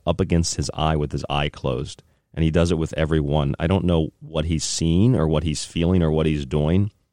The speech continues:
but it's really funny. And I was thinking of that when I read this email by Joe. He said, "I think something you should look into, if you have not already, in regards to health, is L E D lighting."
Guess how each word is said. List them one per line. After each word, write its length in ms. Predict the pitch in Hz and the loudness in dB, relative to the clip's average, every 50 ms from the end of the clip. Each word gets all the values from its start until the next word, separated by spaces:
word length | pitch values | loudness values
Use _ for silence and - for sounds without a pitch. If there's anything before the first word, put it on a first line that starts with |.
| _ _ _ | _ _ _
but 120 | - 78 | -2 -2
it's 120 | 78 76 - | 0 0 2
really 200 | 107 90 78 71 | 2 2 0 0
funny. 320 | - 98 87 73 53 - _ _ _ _ _ _ _ - | 0 0 0 0 -2 -6 _ _ _ _ _ _ _ -6
And 60 | 82 | -2
I 20 | 85 | -2
was 120 | 82 - | -2 0
thinking 220 | - 120 107 98 90 | 2 2 2 4 4
of 60 | 82 | 4
that 180 | 85 80 - | 2 2 2
when 100 | - 82 | 2 2
I 60 | 80 80 | 2 4
read 220 | 82 82 78 73 | 4 2 2 0
this 160 | 80 - - | -2 0 2
email 260 | 110 117 98 85 76 | 2 4 4 4 2
by 160 | 71 73 73 73 | 2 2 0 0
Joe. 460 | 73 87 110 110 90 78 73 71 - _ _ _ _ _ _ _ _ _ _ _ _ _ _ _ _ _ _ _ _ _ _ _ _ _ _ _ _ _ _ _ _ | 0 2 2 4 4 4 2 0 -4 _ _ _ _ _ _ _ _ _ _ _ _ _ _ _ _ _ _ _ _ _ _ _ _ _ _ _ _ _ _ _ _
He 100 | 95 87 | -4 -2
said, 220 | - - 95 85 | 0 2 2 2
"I 80 | 87 87 | 2 2
think 260 | - - 127 120 - | 2 0 -2 -2 0
something 380 | - - 107 104 95 98 95 92 | 0 0 0 0 2 2 2 2
you 100 | 90 87 | 2 2
should 180 | - - 80 | 0 0 0
look 220 | 82 85 82 - 95 | 2 2 2 2 2
into, 560 | 87 85 82 - - 71 - - - 90 98 - _ _ _ _ _ _ _ _ _ _ _ _ _ _ _ _ _ _ _ _ _ _ _ _ | 2 2 2 0 0 -2 -2 -2 -6 -8 -10 -14 _ _ _ _ _ _ _ _ _ _ _ _ _ _ _ _ _ _ _ _ _ _ _ _
if 160 | - 82 76 90 | -4 -2 0 2
you 120 | 87 80 | 2 4
have 180 | 82 82 73 85 | 4 2 2 4
not 180 | 85 85 85 | 4 4 4
already, 380 | 85 85 82 82 80 78 82 82 | 4 4 4 4 2 2 2 0
in 80 | 78 | 0
regards 420 | 78 78 71 82 82 78 76 73 - | 0 0 0 2 2 2 2 0 -2
to 80 | 76 | -4
health, 300 | 73 80 80 78 76 - | 0 2 2 2 2 2
is 160 | 78 76 - - | 0 -2 -2 -2
L 160 | - 80 82 85 | -2 0 0 0
E 80 | 85 | 0
D 180 | 73 78 78 76 | 0 0 -2 0
lighting." 440 | 80 92 101 101 78 62 50 - | 2 2 2 2 2 0 -4 -10